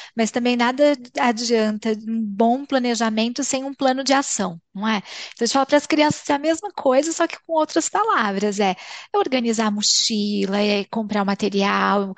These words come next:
escolar, começar a ver quais são os cursos extras que essa criança faz, além de ir pra escola. É esse o momento, né? O momento do começo do ano,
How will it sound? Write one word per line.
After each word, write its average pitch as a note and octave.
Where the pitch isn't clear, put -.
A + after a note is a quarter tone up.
escolar, G3
começar B3+
a A3
ver G#3
quais G#3+
são A3+
os A3
cursos A3
extras G#3+
que -
essa G#3+
criança G3+
faz, G3+
além G3+
de G#3
ir G#3
pra G3+
escola. G3+
É G#3+
esse B3
o E4
momento, C4
né? G3+
O -
momento G#3+
do G#3+
começo A3+
do A3+
ano, A#3+